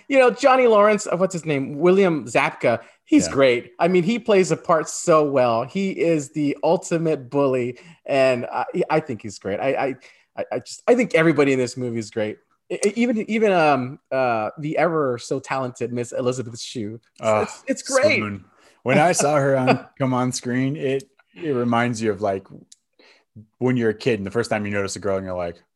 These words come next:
Speaker 2: I mean, it re-, just re-, I remembered so much about, like, oh, Elizabeth Shue, like, she was everything in, when we were kids growing
Speaker 1: Yeah.
Speaker 2: up. Like, she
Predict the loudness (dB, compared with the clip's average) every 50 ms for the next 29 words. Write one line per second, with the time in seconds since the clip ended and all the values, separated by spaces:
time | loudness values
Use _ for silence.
0 | _ _ _ _ _ _ _ _ _ _ _ _ -2 -2 0 0 -2 -4 -4 -8
1 | -10 -14 -18 -18 -18 -18 -18 -20 _ _ -14 -6 -4 -2 0 0 0 -2 -2 -4
2 | -8 -10 -6 -6 -6 -6 -6 -4 -2 -2 0 0 0 0 0 0 -2 -2 -4 -4
3 | -2 -2 0 0 2 2 0 0 -2 -4 -8 -6 -4 -2 -2 -2 -4 -4 -4 -4
4 | -4 -4 -6 -8 -12 _ _ _ _ _ _ _ _ _ _ -14 _ -2 0 2
5 | 2 2 2 0 0 -2 -2 -2 -4 -4 -4 -6 -8 -10 -10 -8 -6 -6 -6 -6
6 | -6 -8 -8 -8 -6 -4 -2 -2 -4 -4 -6 -10 -16 _ _ _ _ _ -12 -8
7 | -6 -6 -6 -6 -8 -12 -12 -12 -14 -14 -12 -12 -10 -8 -8 -6 -6 -8 -6 -6
8 | -8 -8 -8 -8 -8 -6 -6 -6 -4 -4 -4 -4 -4 -4 -4 -8 -14 -18 _ -16
9 | -14 -14